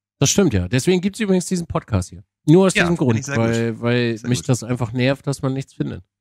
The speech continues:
Speaker 1: Und
Speaker 2: Ja,
Speaker 1: nichts
Speaker 2: das war vielleicht mal
Speaker 1: erzählen kann.
Speaker 2: interessant. Für mich, mich hört man sonst so beim Kommentieren, das ist tatsächlich jetzt mal ein bisschen persönlicher, ist ja auch mal was anderes.
Speaker 1: Ja, eben.
Speaker 2: <laughs>
Speaker 1: Genau.
Speaker 2: Weil ich selber streame jetzt auch nicht mehr so häufig beim Fahren.
Speaker 1: Ja, wandern
Speaker 2: Ähm,
Speaker 1: auch.
Speaker 2: ja, weiß ich auch nicht.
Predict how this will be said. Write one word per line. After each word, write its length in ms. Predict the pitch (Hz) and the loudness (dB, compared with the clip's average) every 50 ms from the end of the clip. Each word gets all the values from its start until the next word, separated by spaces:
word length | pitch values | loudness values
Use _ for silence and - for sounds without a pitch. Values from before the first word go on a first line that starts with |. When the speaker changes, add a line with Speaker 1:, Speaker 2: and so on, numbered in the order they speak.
| _ _ _ | _ _ _
Speaker 1:
Und 120 | - 113 | 2 4
Speaker 2:
Ja, 100 | 117 - | 4 4
Speaker 1:
nichts 140 | 117 95 101 | 4 2 0
Speaker 2:
das 100 | 120 120 | 0 -2
war 60 | 123 | 0
vielleicht 100 | 123 143 | 0 0
mal 40 | 139 | 0
Speaker 1:
erzählen 60 | 113 | 0
kann. 260 | 113 101 98 - 143 127 | 0 0 0 0 0 -2
Speaker 2:
interessant. 60 | 101 | -4
Für 120 | - - - - | -8 -12 -14 -12
mich, 400 | 98 110 - - - - - - | -10 -10 -8 -8 -10 -10 -10 -10
mich 160 | 110 110 - | -10 -4 -2
hört 140 | 123 127 123 | -2 -2 -2
man 80 | 110 | -2
sonst 140 | 104 123 - | -2 -2 -2
so 60 | 120 | -2
beim 120 | 113 110 - | -2 -2 -2
Kommentieren, 580 | - 113 110 104 - - 120 131 135 135 127 | -4 -4 -4 -4 -4 -4 -4 -4 -4 -6 -6
das 200 | 110 98 - - | -4 -4 -6 -6
ist 180 | - - _ _ | -6 -12 _ _
tatsächlich 320 | - 107 101 - 107 104 | -10 -8 -6 -6 -6 -6
jetzt 140 | 104 101 - | -8 -8 -8
mal 60 | 104 | -8
ein 20 | 92 | -10
bisschen 180 | 95 - 101 | -8 -10 -8
persönlicher, 500 | - 101 85 85 85 95 110 117 - 135 | -8 -8 -8 -6 -8 -10 -10 -8 -6 -6
ist 100 | 113 95 | -6 -6
ja 60 | 101 | -6
auch 60 | 87 92 | -8 -8
mal 140 | 98 92 | -8 -8
was 160 | 107 113 - - | -8 -8 -8 -10
anderes. 340 | 110 113 120 127 143 165 | -12 -12 -10 -8 -8 -4
Speaker 1:
Ja, 140 | 285 285 226 | -2 -2 0
eben. 320 | 214 220 208 151 113 101 98 | 0 0 2 2 0 0 -2
Speaker 2:
<laughs> 60 | - _ _ _ _ _ | -6 _ _ _ _ _
Speaker 1:
Genau. 220 | _ 330 294 269 190 | _ -2 2 2 4
Speaker 2:
Weil 80 | 120 | 4
ich 80 | 92 - | 2 0
selber 220 | 113 110 104 104 | -2 -2 -4 -4
streame 240 | 98 - - 110 101 | -6 -6 -6 -6 -4
jetzt 120 | 98 - - | -4 -4 -4
auch 100 | 104 113 | -4 -4
nicht 100 | 117 117 | -4 -4
mehr 100 | 107 92 | -4 -4
so 160 | 104 117 113 | -6 -6 -6
häufig 480 | 120 123 127 - 139 135 - - - _ _ _ _ _ _ _ _ | -6 -6 -4 -6 -6 -8 -8 -10 -16 _ _ _ _ _ _ _ _
beim 120 | - 104 | -8 -8
Fahren. 440 | 104 - 110 104 107 110 120 123 - _ _ | -6 -2 0 0 0 0 -2 -6 -12 _ _
Speaker 1:
Ja, 160 | 101 101 87 | -8 -6 -4
wandern 380 | 147 151 156 156 139 120 104 95 | 0 2 4 4 4 2 0 0
Speaker 2:
Ähm, 60 | 92 | 0
Speaker 1:
auch. 320 | 92 98 101 92 - - _ _ _ _ _ _ _ | 0 0 0 -4 -8 -16 _ _ _ _ _ _ _
Speaker 2:
ja, 340 | _ 82 92 95 92 82 - _ _ _ _ _ _ _ | _ -4 -2 -2 -2 -4 -8 _ _ _ _ _ _ _
weiß 180 | _ 92 98 98 | _ -14 -14 -12
ich 80 | 95 113 | -12 -10
auch 80 | 113 | -10
nicht. 320 | 95 78 78 - - _ | -10 -12 -14 -16 -20 _